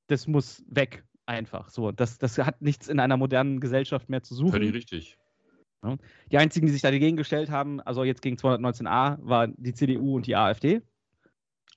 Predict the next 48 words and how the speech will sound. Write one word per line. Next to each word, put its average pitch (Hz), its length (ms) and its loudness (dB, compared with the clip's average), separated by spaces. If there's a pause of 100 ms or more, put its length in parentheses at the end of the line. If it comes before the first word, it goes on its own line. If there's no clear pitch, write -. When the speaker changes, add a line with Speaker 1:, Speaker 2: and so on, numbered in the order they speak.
(200)
Speaker 2:
Surprise. 92 460 -10 (340)
Speaker 1:
Surprise. 139 480 2 (400)
Nur 156 180 4
mal 135 220 4
so 135 100 0
Speaker 2:
<laughs> - 20 -2
Speaker 1:
als, 123 320 -4
als, 123 340 -6
als, 117 260 -12
äh, 127 140 -6
Empfehlung 156 500 4
für 143 280 4
mögliche 147 420 -2
kommende 147 440 2
Wahlen. 151 520 0
So, 123 220 -6
Speaker 2:
Ja. 78 520 -2 (360)
Speaker 1:
ne? 131 280 4
<laughs> - 60 -20 (580)
Ähm, 135 460 2 (180)
ja, 107 280 -4
nein, 160 260 2
aber 156 160 -4
da 156 100 -2
kann 170 160 -6
man 156 240 -10 (160)
vielleicht 156 260 -2
jetzt - 120 -14
auch - 80 -8
einfach 127 220 -8
mal 123 160 -4
positiv 147 480 -2
sagen, 123 180 0
ey, 139 180 2
wir 135 140 -4
haben, 139 220 -6 (420)
wir 147 140 -14
machen 185 300 0
gerade 156 220 2
einen 143 260 -4
vernünftigen 139 480 -4
Schritt 139 220 -2
in 123 100 -6
die 120 120 -4
richtige 120 380 -2
Richtung 117 200 -2
zu - 120 -4
einer 110 280 2